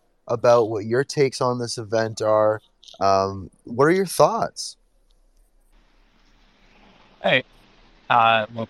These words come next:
Speaker 2: first off, good morning, good afternoon, and good evening. Um,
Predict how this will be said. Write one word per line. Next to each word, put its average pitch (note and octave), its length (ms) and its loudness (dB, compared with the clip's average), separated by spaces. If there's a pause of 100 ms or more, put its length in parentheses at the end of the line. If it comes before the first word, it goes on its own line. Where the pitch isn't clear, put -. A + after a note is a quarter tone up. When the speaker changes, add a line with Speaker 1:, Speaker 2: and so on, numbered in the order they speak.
(140)
Speaker 2:
first C#3 260 0
off, A#2+ 140 2 (120)
good A#2 160 -8
morning, A#2 460 -6 (260)
good A#2+ 120 2
afternoon, A#2 640 -4
and A2 40 -8 (340)
good B2 100 0
evening. A#2+ 340 0 (680)
Um, A2+ 480 0